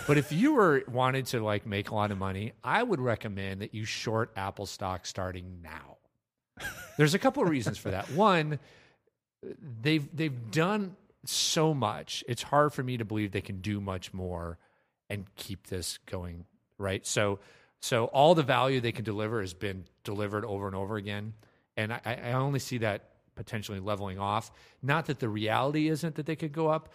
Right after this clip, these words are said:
but the perception that they can't continue to do this is gonna drive their value down. But the main reason is, I think every iteration of things that they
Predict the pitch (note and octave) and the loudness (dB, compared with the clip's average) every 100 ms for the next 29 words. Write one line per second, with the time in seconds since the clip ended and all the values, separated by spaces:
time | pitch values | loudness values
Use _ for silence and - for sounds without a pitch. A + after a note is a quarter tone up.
0 | - - B2+ C3 B2 - D#3+ - C3+ B2 | -8 -4 -2 -2 -2 4 4 4 -2 -2
1 | G#2+ - A#2+ - G#2+ A#2 G#2 F#2+ G2 G2+ | -4 -2 -4 -4 -4 -2 -2 -4 -4 -2
2 | G#2+ G#2+ F#2+ - F#2 F2 F#2+ F#2 F#2 G2 | -2 -4 -8 -8 -8 -8 -10 -10 -12 -16
3 | G2+ - - - - _ _ - F3 A3+ | -16 -14 -16 -20 -20 _ _ -2 0 0
4 | F4 B3+ B2 G2+ G2+ F#2+ G2 - _ - | 0 -2 -2 -2 -2 -2 -2 -8 _ -2
5 | G3+ A#3 D3 - C3+ E3 F#3+ C3 A#2 G2+ | 0 0 -4 0 0 2 0 0 0 -2
6 | G2+ - F#2+ F2 G2 F#2+ - - F2+ | -4 -6 -10 -10 -10 -10 -12 -10 -10